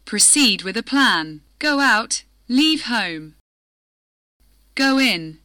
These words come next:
Enter a place. Go back. Return to a place. Go through. Experience a difficult process. Go over. Review thoroughly. Go with.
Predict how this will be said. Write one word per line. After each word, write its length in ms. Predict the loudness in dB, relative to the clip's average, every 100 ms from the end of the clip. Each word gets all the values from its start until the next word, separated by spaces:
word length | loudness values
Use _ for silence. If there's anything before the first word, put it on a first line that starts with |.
| _ _
Enter 380 | -2 0 2 0
a 60 | 0
place. 600 | -2 -2 -2 -4 -4 -6 _ _ _ _ _ _ _ _ _ _ _ _ -6
Go 220 | -2 -2
back. 520 | 0 0 0 -6 -18 _ _
Return 480 | -4 -2 0 2 0
to 160 | 0 -4
a 60 |
place. 640 | -4 -4 -4 -4 -6 -8 -12 _ _ -2
Go 220 | 0 0
through. 540 | 0 0 0 -2 -6 _ _ _ _ _ _ _ _ _ _ _ _ _ -6
Experience 840 | -2 -2 0 2 2 2 0 -2
a 60 | -4
difficult 520 | -4 -6 -6 -6 -6
process. 840 | -2 0 0 0 -2 -4 -6 -8 -12 _ _
Go 260 | -2 0 2
over. 540 | 0 -2 -2 -4 -6 _ _ _ _ _ _ _ _ _ _ _ _ _ -6
Review 500 | -6 0 2 4 2
thoroughly. 720 | 0 0 0 -2 -4 -6 -10 _ _ -6
Go 240 | -2 -2
with. 340 | -2 -4 -6